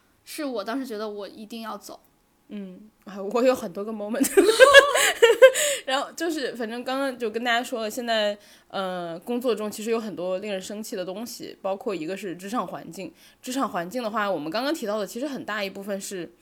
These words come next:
Speaker 2: 公司，通过换公司能解决的。
Speaker 1: 嗯。
Speaker 2: 就是，呃，我们刚刚那个公司的话，可能就是说出现了好几个类似的事情，但是你可能，就，它就是，就像我刚刚说的，你衡量一下它是不是低于行业标准的。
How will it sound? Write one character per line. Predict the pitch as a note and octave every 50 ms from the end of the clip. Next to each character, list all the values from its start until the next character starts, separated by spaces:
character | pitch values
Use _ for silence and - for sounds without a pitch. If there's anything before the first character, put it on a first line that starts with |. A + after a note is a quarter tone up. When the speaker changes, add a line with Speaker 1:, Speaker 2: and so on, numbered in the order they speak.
| _ _ _ _ _ -
Speaker 2:
公 | - - E4 F#4
司， | F4 - - - E4 E4
通 | - - D4+ F4
过 | E4+ E4+
换 | D#4 D#4+ C4+
公 | B3+ D4 D#4 D#4+
司 | D#4+ - F4 E4+
能 | D#4+ D#4 C#4+
解 | - E3+ -
决 | - -
的。 | - - - - _ - - -
Speaker 1:
嗯。 | B3+ A#3
Speaker 2:
就 | A#3+
是， | A3 B3 C4 A#3 A3+ A3+ - - - _
呃， | - F3 E3+
我 | E3 G3
们 | A3+ A3
刚 | A3+ D4+ F4
刚 | F#4 F#4
那 | F4+ D#4
个 | B3+
公 | A3 C4+ C#4+ D#4+
司 | D#4 - - D#4+ E4
的 | C#4+ C#4 A3 G#3
话， | A#3 A3+ G3 F#3+ F#3+ F#3+
可 | - - F3+
能 | E3+ F3
就 | F3 F3+
是 | F3+
说 | F3 - F#3+ F3+ F3+ F3 E3+ - -
出 | - - C4
现 | B3 C4+ A#3+
了 | A3+
好 | G3+ G#3
几 | G#3+ - D#4+
个 | - G#3+ G3 F3 - -
类 | G#3 G#3 G#3
似 | G#3 - G#3
的 | G3
事 | F#3+ - -
情， | - - - _ _ _ _ - - - -
但 | - C#4
是 | B3+ B3 C4+ A#3 A3+ - - -
你 | - A#3+
可 | B3+ - C4+ A3
能， | F#3+ F3+ F3 F3 F3+ G3+ - _ _ _ _
就， | - D4 A3
它 | G#3 - - E4+ E4
就 | - - - E4
是， | C#4 C#4+ -
就 | - D#4 F4+
像 | D#4+ E4 A#3+
我 | G#3 F#3+
刚 | G3 G3
刚 | G#3 G#3+ A3
说 | - A#3+ G#3+
的， | G#3 G#3
你 | F#3+ E3+
衡 | E3+ - F#3 F#3
量 | G3+ G3+ G3+
一 | G#3
下 | A3 G3+
它 | G3 A3+
是 | A3+ A#3 G#3+
不 | G3+
是 | G#3+ G3
低 | - A3
于 | G#3+ A3
行 | - F3 D#3+
业 | F#3 F3+
标 | F3 F3+ F3+ G3+
准 | G#3 F3 -
的。 | -